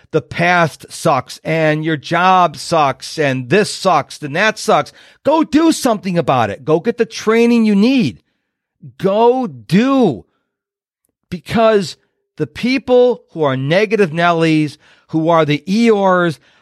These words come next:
are not telling you to do. They're telling you to stop. Stop working so hard. Stop dreaming. You don't want to hang around those people. I'm in one of Grant Cardone's private Facebook groups,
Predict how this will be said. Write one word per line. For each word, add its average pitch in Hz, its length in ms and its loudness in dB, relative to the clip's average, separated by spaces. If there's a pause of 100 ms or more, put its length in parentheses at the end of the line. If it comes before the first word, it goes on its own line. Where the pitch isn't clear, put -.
(140)
are 160 200 0
not 170 380 -2
telling 175 480 0
you 160 160 -2
to 143 140 -4
do. 120 480 0
They're 226 160 0
telling 175 400 -2
you 147 100 -6
to 104 80 -8
stop. - 600 -4 (240)
Stop 175 480 -4
working 151 440 -2
so 127 220 -4
hard. 104 320 -4 (160)
Stop 185 600 -2 (100)
dreaming. 156 840 0 (640)
You 190 120 -12
don't 269 280 -2
want 226 220 2
to 190 60 2
hang 196 240 0
around 185 340 0
those 151 180 0
people. 110 440 -6 (340)
I'm 202 220 0
in 185 240 0
one 185 240 0
of 160 220 0
Grant 170 220 -4
Cardone's 160 380 0
private 170 340 -2
Facebook 165 400 0
groups, 113 360 -6